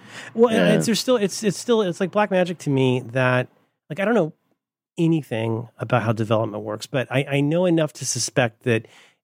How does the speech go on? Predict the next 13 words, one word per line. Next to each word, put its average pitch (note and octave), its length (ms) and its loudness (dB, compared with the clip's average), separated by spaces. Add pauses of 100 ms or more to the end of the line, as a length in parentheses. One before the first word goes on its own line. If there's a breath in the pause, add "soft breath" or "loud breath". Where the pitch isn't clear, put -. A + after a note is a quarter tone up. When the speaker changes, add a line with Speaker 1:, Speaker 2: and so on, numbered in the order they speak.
(300)
Speaker 1:
it, E3 240 -4
there D3+ 160 0
must D3+ 200 -2
have C#3+ 60 -6
been C3+ 120 2
some B2+ 180 0
acrobatics G#2+ 720 -2
to - 100 -14
taking D3 380 -2
a A#2+ 60 2
bunch A#2 240 -2
of A2+ 80 -6
legacy A2 640 -2